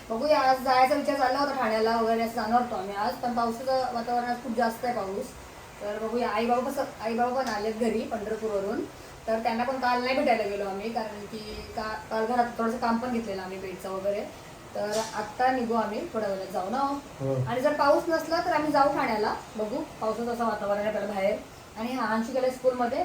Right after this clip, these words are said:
Speaker 1: तर चला आता पटापट त्याला टिफिन करून घेते मी. तर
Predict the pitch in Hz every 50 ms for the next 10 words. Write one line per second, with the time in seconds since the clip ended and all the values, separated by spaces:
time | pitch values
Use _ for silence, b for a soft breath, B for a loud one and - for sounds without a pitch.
0 | - 262 247 - 254 247 269 277 277 247 - 247 226 247 247 233 240 240 233 254
1 | 247 - 269 262 254 262 240 233 226 214 220 226 220 226 277 330 - - - -
2 | - - _ - - - - - - - - - 220 220